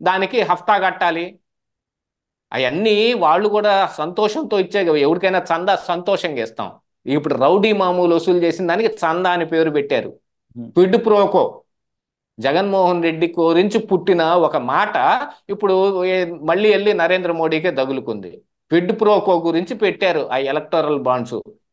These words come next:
Speaker 1: డి-, డబ్బుని మొత్తం తిరిగి వాళ్ళ దగ్గర పోగేసుకోవటానికి. అన్నీ జగన్మోహన్ రెడ్డిని చూసి మళ్ళీ నరేంద్ర మోడీ చేస్తున్నట్టే కనిపిస్తా ఉంది చూడండి. మరి
Speaker 2: Hmm.
Speaker 1: ఆయనకి ఈయన గురువో, ఈయనకి ఆయన గురువో మనకైతే తెలియదు.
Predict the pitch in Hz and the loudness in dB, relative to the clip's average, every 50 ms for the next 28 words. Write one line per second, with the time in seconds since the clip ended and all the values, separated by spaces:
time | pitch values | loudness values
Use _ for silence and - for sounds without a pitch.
0 | _ _ - 113 143 151 135 120 127 131 131 131 143 170 175 165 160 160 160 - | _ _ -4 -2 -2 -2 -2 -2 0 0 0 2 2 0 0 0 0 0 0 0
1 | 202 202 202 185 165 170 165 170 156 147 147 143 135 156 160 151 - 143 147 156 | -2 -2 0 0 2 2 4 4 2 2 2 0 0 0 0 -2 0 -2 0 0
2 | 160 151 131 - - 131 113 98 107 98 95 92 - 92 - - _ _ _ _ | 2 0 0 0 -2 -6 -4 -4 -4 -6 -8 -10 -14 -16 -18 -18 _ _ _ _
3 | _ _ _ _ _ _ _ _ - - 123 156 220 269 311 330 359 359 311 233 | _ _ _ _ _ _ _ _ -4 -4 -2 0 2 4 4 6 6 4 4 4
4 | 202 226 220 240 254 247 240 240 220 220 226 214 208 208 202 202 202 202 214 208 | 2 2 2 2 2 2 4 4 4 4 4 2 2 2 2 0 2 2 0 0
5 | - 285 247 220 202 196 190 185 185 190 185 180 170 165 165 170 175 170 160 165 | 0 0 0 0 0 0 0 0 0 2 2 0 0 2 2 0 0 0 -2 -2
6 | 170 165 170 165 165 156 160 147 156 160 - 170 170 165 - 180 - 165 151 156 | -2 0 0 0 0 0 0 0 0 0 0 -2 -2 -2 -2 -4 -4 -4 -6 -6
7 | - 156 156 - - 151 147 143 139 131 - 147 151 151 151 143 143 160 180 - | -6 -6 -6 -4 -2 -2 -2 -2 -4 -4 -2 -2 -2 -2 -2 -2 -4 -6 -10 -12
8 | _ _ _ _ _ _ - 131 135 143 131 110 117 113 139 170 180 175 160 156 | _ _ _ _ _ _ -4 -2 0 2 2 2 2 2 0 0 0 -2 -2 -2
9 | 151 160 180 190 165 175 175 170 170 180 202 190 180 165 175 170 160 - 151 156 | -2 0 -2 0 0 2 2 2 4 4 4 4 4 2 2 0 0 0 0 0
10 | 170 175 170 160 165 165 160 175 185 165 139 147 185 - 202 202 196 202 185 143 | 0 -2 -2 -2 -2 0 0 0 0 0 0 -2 -2 -2 -2 -2 0 0 0 0
11 | 127 117 104 95 90 - _ | -2 -4 -8 -8 -12 -16 _